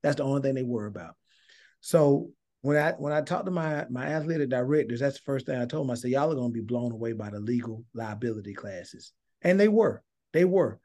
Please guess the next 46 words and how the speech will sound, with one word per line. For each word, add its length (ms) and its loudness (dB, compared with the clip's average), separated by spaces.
And 120 0
it 80 -2
gave 320 0
them 180 -2
a 80 -4
different 580 -2
perspective. 800 -10
And 100 0
that's 180 6
what 120 4
we 100 0
look 280 4
for, 180 -6
a 40 -8
different 360 0
pers-, 300 -8
perspective 640 -2
of 220 -6
how 200 -2
you 160 0
see 240 -4
things. 500 -8
Yeah, 160 6
we 160 6
see 200 -2
things 340 0
this 240 2
way, 160 -6
but 160 -4
what 240 0
if 120 -4
it 60 -2
happens 480 -6
this 300 0
way? 300 -10
Are 140 2
we 140 2
ready? 420 -2
Uh, 340 0
so 220 0
th-, 360 -2
th-, 300 4
th-, 160 4
that 220 2
was 120 2
one. 500 2